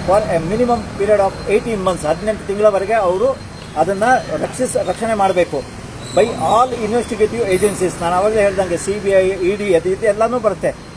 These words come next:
ಸಿ ಐ ಡಿ, ನಮ್ಮಲ್ಲಿ, ಆ, ಬೇರೆ ಬೇರೆ ಇದೆ, ಬೇರೆ ವಿಂಗ್ಗಳಿದೆ, ಅವ್ರಿಗೂ ಬರುತ್ತೆ ಅದು. covering each and every part inside and outside of the su-, of such police station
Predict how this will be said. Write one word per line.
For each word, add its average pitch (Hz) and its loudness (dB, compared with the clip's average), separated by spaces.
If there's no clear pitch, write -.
ಸಿ 202 -2
ಐ - 4
ಡಿ, 185 4
ನಮ್ಮಲ್ಲಿ, 170 -2
ಆ, 139 -4
ಬೇರೆ 165 4
ಬೇರೆ 175 4
ಇದೆ, 151 -2
ಬೇರೆ 175 4
ವಿಂಗ್ಗಳಿದೆ, 165 0
ಅವ್ರಿಗೂ 180 -2
ಬರುತ್ತೆ 147 -2
ಅದು. 143 0
covering 226 2
each 247 -6
and 214 0
every 214 -4
part 190 2
inside 208 2
and 170 0
outside 202 4
of 180 4
the 233 -2
su-, 247 2
of 165 0
such 220 2
police 196 -2
station 175 0